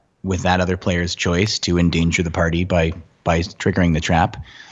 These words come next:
the other players were actually really thankful. And one of the players during our checkout said, "I'm, I'm really appreciative that that character, uh, did that, because that's why I'm here. I'm here because I also need to work on impulse control.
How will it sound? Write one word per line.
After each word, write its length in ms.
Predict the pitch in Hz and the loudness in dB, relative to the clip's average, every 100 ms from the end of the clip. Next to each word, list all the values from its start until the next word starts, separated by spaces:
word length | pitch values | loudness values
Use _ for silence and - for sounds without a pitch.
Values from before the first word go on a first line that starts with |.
| - | -2
the 80 | 110 | 2
other 120 | 147 | 2
players 380 | 143 135 127 113 | 2 2 2 2
were 100 | 98 | 0
actually 420 | 95 117 110 98 | 0 -2 -4 -2
really 200 | 90 92 | -2 -4
thankful. 560 | 110 143 - 52 104 - _ _ _ _ _ | -4 -4 -4 -8 -10 -14 _ _ _ _ _
And 340 | 98 98 95 90 | -2 2 2 -2
one 220 | - 101 | -2 0
of 40 | 104 | 0
the 60 | |
players 400 | 98 101 92 90 | -2 0 0 -2
during 220 | 92 95 | -2 -2
our 80 | 90 | -2
checkout 440 | 87 120 110 82 - | 0 -2 0 -2 -2
said, 140 | 87 | -2
"I'm, 180 | 90 90 | -2 -2
I'm 160 | 87 90 | 0 0
really 200 | 87 87 | 0 -2
appreciative 580 | 82 127 127 80 71 92 | 0 0 0 -2 -4 -6
that 140 | 85 | -2
that 240 | 87 78 - | -2 -2 -2
character, 640 | 92 85 - 82 78 78 _ _ _ _ _ - | -2 -2 -2 -2 -2 -4 _ _ _ _ _ -6
uh, 60 | 82 | 0
did 240 | 156 156 | 0 2
that, 280 | 60 50 - | 0 -4 -8
because 540 | 90 90 82 - - - | -4 -2 -2 -4 -8 -4
that's 200 | 82 113 | -2 -2
why 140 | 110 | -2
I'm 180 | 120 113 | 0 -2
here. 260 | - - - _ - | -4 -12 -18 _ -6
I'm 160 | 95 | -2
here 200 | 120 90 | 0 -2
because 320 | 82 85 87 - - | -4 -4 -6 -4 0
I 120 | 120 | 2
also 260 | 98 98 85 | 2 0 -4
need 120 | 76 | -6
to 60 | |
work 140 | 69 - | -8 -8
on 140 | 71 | -8
impulse 280 | 58 - - | -10 -10 -10
control. 460 | - - - - | -10 -10 -8 -10